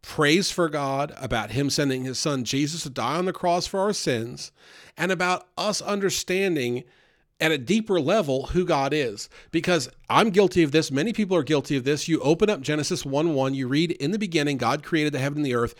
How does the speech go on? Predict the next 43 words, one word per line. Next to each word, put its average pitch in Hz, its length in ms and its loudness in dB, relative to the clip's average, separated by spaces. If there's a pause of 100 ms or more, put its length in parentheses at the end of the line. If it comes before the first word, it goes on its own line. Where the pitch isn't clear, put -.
(140)
and 143 160 -2
you 170 100 2
move 175 240 0
right 143 420 0 (160)
on 151 380 2
to 139 120 -4
the 135 120 0
next 135 280 -2
verse. 160 500 -2 (360)
But 143 140 -4
wouldn't 202 300 6
it 185 100 -6
be 180 100 -6
great 175 300 0
to 143 100 -4
just 208 220 -2
sit 254 260 -2
there 196 160 0
for 165 180 -2
a 135 40 0
minute 135 380 -2 (280)
and 156 220 -4
ponder 175 680 -4 (220)
what 170 400 -2
that 185 260 -2
means, 135 400 0
that 131 160 -4
God 131 300 -2
created 131 420 -4
the 117 80 -12
heaven 123 500 -6
and 113 140 -8
the 117 140 -8
earth, 117 400 -6 (420)
and, 135 100 -6
you 143 60 -2
know, 131 60 -6
how 185 320 2
important 165 560 -2
that 123 180 -4
is? 117 320 -6
I - 20 -4
mean, 139 160 -4